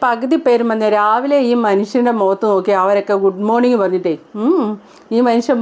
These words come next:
മൈൻഡ് ചെയ്യാതെ പോയെന്ന്. അതെന്തോ ഒരു അവമര്യാദയല്ലേ? ഒന്ന് ആലോചിച്ച് നോക്കിക്കേ. ഒരാളുടെ മുഖത്ത് നോക്കി നമ്മൾ ഗുഡ് മോർണിംഗ് പറഞ്ഞാൽ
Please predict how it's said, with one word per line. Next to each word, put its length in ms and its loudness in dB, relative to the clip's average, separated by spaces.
മൈൻഡ് 420 2
ചെയ്യാതെ 380 2
പോയെന്ന്. 360 0
അതെന്തോ 540 2
ഒരു 120 2
അവമര്യാദയല്ലേ? 1120 2
ഒന്ന് 260 2
ആലോചിച്ച് 500 0
നോക്കിക്കേ. 420 -2
ഒരാളുടെ 580 0
മുഖത്ത് 440 0
നോക്കി 220 -2
നമ്മൾ 300 0
ഗുഡ് 300 -2
മോർണിംഗ് 320 0
പറഞ്ഞാൽ 300 -2